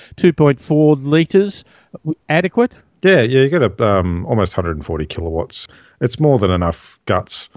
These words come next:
Speaker 2: I mean, this isn't a, a rocket or, of any kind, but, um, yeah, you're not gonna be lacking in power at all, something like this. And, and, and you had the one with the two-litre turbo, which has got about another more than forty kilowatts more and, uh, about a hundred newton meters more,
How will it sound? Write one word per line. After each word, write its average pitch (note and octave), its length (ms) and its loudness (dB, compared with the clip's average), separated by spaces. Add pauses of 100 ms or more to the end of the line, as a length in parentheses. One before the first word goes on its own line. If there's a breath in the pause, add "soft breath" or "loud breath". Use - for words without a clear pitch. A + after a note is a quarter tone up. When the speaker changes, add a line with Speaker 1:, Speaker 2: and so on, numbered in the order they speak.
(340 soft breath)
Speaker 2:
I G#2 80 -4
mean, A2+ 240 0
this E2+ 160 -2
isn't D#2 320 -8
a, F2+ 100 -6
a F#2 220 -4
rocket F2 400 -2
or, F2 120 -2
of F#2 220 -4
any F2+ 160 -2
kind, F2+ 420 0
but, E2+ 300 -4
um, E2 460 -2
yeah, D2+ 100 -2
you're F#2 160 -4
not G2+ 140 -2
gonna E2 160 -4
be D#2 140 -4
lacking D2 320 -4
in D2 100 -2
power D2+ 420 -2 (520 soft breath)
at E2+ 100 -4
all, D2+ 300 -2 (120)
something E2 300 -6
like D#2+ 180 -6
this. G2 280 -2
And, A2 180 0
and, A2+ 220 2
and B2 160 2
you C3+ 100 2
had A#2 160 0
the G#2 60 -2
one G2 180 0
with F2+ 100 0
the F#2 80 -2
two-litre F2+ 420 0
turbo, F#2 460 0
which D#2+ 160 -8
has F2 60 -12
got F#2 140 -2
about D#2 320 -4
another E2 440 -4 (640 loud breath)
more G#2 160 2
than F#2 80 4
forty F#2 300 0
kilowatts G#2 500 0
more G2+ 320 2
and, F#2 160 0
uh, F#2+ 60 -2
about F#2 240 0
a F#2 60 0
hundred F#2+ 280 0
newton G2 240 -4
meters G2+ 380 -2
more, G2 280 -2